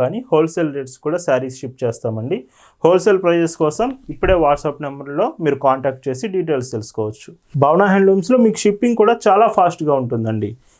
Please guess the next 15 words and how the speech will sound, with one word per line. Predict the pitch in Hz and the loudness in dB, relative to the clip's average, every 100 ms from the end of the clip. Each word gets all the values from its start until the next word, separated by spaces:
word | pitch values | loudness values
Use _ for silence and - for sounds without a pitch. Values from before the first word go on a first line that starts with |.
| _ - | _ 2
ఫాస్టెస్ట్ | 202 233 247 220 | 2 4 2 2
షిప్పింగ్, | 220 185 220 226 214 - | 0 2 2 2 -2 2
ఫాస్టెస్ట్ | 170 175 185 170 165 | 2 4 0 4 4
డెలివరీ, | 165 165 165 165 160 | 6 4 2 0 2
భావన | 180 220 196 | 4 4 0
హ్యాండ్లూమ్స్ | 165 147 165 208 - 147 | -2 0 0 -2 -8 -8
మెయిన్ | 139 135 127 | -6 -6 -2
ప్రయారిటీ. | 113 110 - 107 - _ _ 196 | -2 -2 -6 -12 -12 _ _ 0
మీరు | 175 170 | 4 4
ఆర్డర్స్ | 220 277 - | 4 2 2
చేసిన | 240 226 208 185 | 0 0 -2 0
ప్రతి | 170 220 220 | 0 0 2
శారీ | 175 151 131 | 2 2 -2
కూడా | 123 127 208 _ _ _ 165 | 0 0 -2 _ _ _ -2
మీకు | 175 | 2